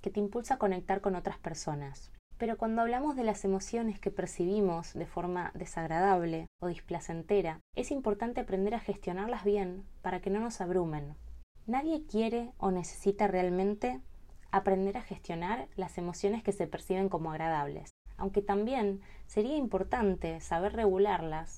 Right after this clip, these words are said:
sería interesante aprender a regularlas, teniendo en cuenta que muchas veces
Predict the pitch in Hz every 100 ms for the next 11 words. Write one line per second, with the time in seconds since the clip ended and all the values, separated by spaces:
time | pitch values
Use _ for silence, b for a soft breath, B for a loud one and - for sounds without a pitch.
0 | - - 196 214 196 175 165 - 269 220
1 | 170 156 151 - - - 165 160 170 214
2 | 214 165 160 170 202 175 160 165 - -
3 | 208 262 294 247 262 247 226 233 254 311
4 | 349 269 247 - 202 208